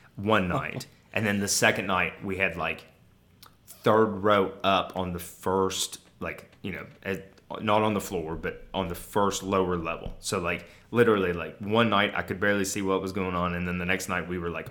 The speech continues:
Speaker 1: almost on the stage. Um,
Speaker 2: Jeez.
Speaker 1: and that was probably the biggest, probably the biggest ev-, musical event in the history of our city. It was, it was the first, 'cause Garth ended up coming to Charleston later, like, you know, uh, ninety,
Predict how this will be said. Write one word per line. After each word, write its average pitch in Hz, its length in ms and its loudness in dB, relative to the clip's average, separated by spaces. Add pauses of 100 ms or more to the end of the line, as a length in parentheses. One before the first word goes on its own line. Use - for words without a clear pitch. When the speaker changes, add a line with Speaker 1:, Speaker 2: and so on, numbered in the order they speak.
Speaker 1:
almost 92 500 0
on 87 240 -4
the 85 80 -10
stage. 73 580 -8 (560)
Um, 95 280 -2
Speaker 2:
Jeez. 92 260 -6 (120)
Speaker 1:
and 120 120 2
that 117 100 8
was - 400 0 (320)
probably 156 440 4
the 127 120 0
biggest, 107 800 -2 (1200)
probably 143 220 6
the 131 80 6
biggest 110 280 2
ev-, 92 420 -10
musical 104 580 2
event 85 240 -6
in 90 100 -8
the 85 80 -8
history 90 340 -8
of 80 80 -10
our 78 120 -8
city. - 340 -4
It - 80 -12
was, 85 140 -12
it 90 60 -10
was 95 300 -6
the 95 80 -6
first, - 320 0
'cause 90 160 -10 (120)
Garth 120 260 4
ended 104 180 0
up 90 120 -4
coming 90 240 -4
to 87 40 -8
Charleston 82 400 -6
later, 85 500 -4
like, 87 240 -8
you 90 80 -10
know, 80 100 -14 (300)
uh, - 80 -12 (180)
ninety, 90 800 -6